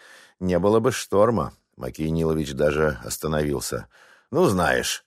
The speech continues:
Евлампию никакой шторм не помеха». «Это пока он на плаву», ответил Богдан. «Ты думаешь?» «Ничего я не думаю, Драк Прирьеч. Беспокоюсь просто, сердце не на месте». Когда они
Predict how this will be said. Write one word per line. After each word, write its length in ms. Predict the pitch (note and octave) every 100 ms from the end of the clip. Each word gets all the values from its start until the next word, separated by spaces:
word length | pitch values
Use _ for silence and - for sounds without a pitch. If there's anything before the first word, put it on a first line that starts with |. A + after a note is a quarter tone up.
| -
Евлампию 680 | F2+ F2+ G#2+ E3+ A#2+ F#2+ F2+
никакой 460 | F2+ G#2+ G2 B2+
шторм 480 | G2 - C3+ B2+ D#2+
не 100 | D#2
помеха». 600 | E2+ E2 E2 C#2+ C#2 - _
«Это 200 | - -
пока 340 | C3+ C#3 C#3 A#2+
он 200 | A#2 A2
на 60 |
плаву», 540 | F#2+ G2 F#2 E2 E2 C#2
ответил 420 | C2+ D2+ C2+ C#2
Богдан. 500 | C2+ C#2+ C2+ C2+ A#1 - - _ _ _ _
«Ты 220 | D2+ F2
думаешь?» 720 | E2+ F#2+ G2+ G2+ F#2+ - - - _ _
«Ничего 360 | C3+ F3+ A#3 A3+
я 140 | G3
не 140 | C#3+ C3
думаю, 360 | C#3 D3+ G#2+
Драк 280 | F#2 G2 E2+
Прирьеч. 680 | - F#2 F2 F#2+ F2 - - _ _
Беспокоюсь 640 | A2 - D#3+ F#3+ D#3 G2
просто, 460 | - F2+ D#2 - C#2+
сердце 500 | - - D2 - D2
не 100 | D#2
на 120 | D#2
месте». 500 | D#2 D#2 - - B1 - _ _ _ _ _ _ _ _ _ _ _ -
Когда 320 | D2+ E2 F#2
они 340 | F2+ F2+ F2+